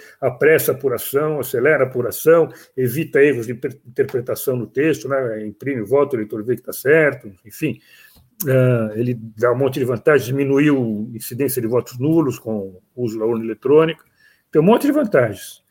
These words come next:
mas ele introduz a possibilidade da fraude majoritária, que não tinha no, no sistema anterior.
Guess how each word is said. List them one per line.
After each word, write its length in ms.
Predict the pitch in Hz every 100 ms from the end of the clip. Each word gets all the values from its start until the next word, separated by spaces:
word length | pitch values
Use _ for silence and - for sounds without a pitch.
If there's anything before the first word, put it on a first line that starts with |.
| _ 123
mas 160 | 120
ele 140 | 156 156
introduz 420 | 180 143 151 160
a 60 |
possibilidade 520 | 156 156 143 151 151 147
da 140 | 143
fraude 260 | 143 143 143
majoritária, 640 | 139 151 196 - 107 - _ _ _ _
que 120 | -
não 120 | 151
tinha 240 | 131 - 143
no, 220 | 147 139
no 100 | 131
sistema 400 | 127 127 127 131
anterior. 380 | 131 139 101